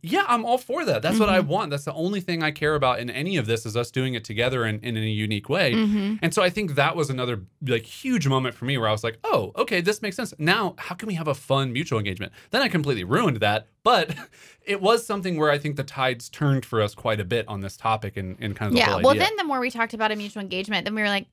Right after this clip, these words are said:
Speaker 2: "Isn't that just like a wedding? Like, isn't that, like, just eloping?"
Speaker 1: Well, yeah.
Speaker 2: It seems silly to, to go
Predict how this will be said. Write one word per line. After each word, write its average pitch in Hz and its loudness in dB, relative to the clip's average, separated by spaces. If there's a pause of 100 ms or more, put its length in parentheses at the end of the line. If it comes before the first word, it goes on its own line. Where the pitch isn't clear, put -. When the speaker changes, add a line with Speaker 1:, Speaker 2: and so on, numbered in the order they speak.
(220)
Speaker 2:
"Isn't 269 -4
that 294 0
just 226 -6
like 233 -4
a 208 -2
wedding? - -4
Like, 214 -2
isn't 214 0
that, 254 2
like, 226 -2
just 202 -4
eloping?" 170 0
Speaker 1:
Well, 190 6
yeah. 214 6
Speaker 2:
It - 4
seems 285 4
silly 254 6
to, 214 -2 (220)
to 233 0
go 220 2